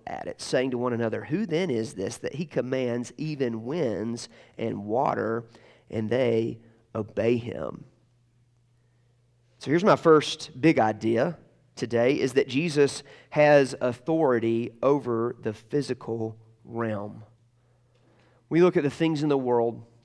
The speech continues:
Uh, we lo-, we look at the, the, the water, the mountains, the,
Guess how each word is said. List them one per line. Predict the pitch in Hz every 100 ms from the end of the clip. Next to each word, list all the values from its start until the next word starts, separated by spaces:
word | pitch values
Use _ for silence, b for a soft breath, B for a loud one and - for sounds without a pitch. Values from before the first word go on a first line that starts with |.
| _ _ _ _ _ _ _ _
Uh, | - 113 113
we | - 135
lo-, | 139 139
we | 143
look | 147
at | 147
the, | 139 -
the, | - 123 120 -
the | 127
water, | 135 131 117 110 113 -
the | -
mountains, | 123 131 127 110 107 - -
the, | - 117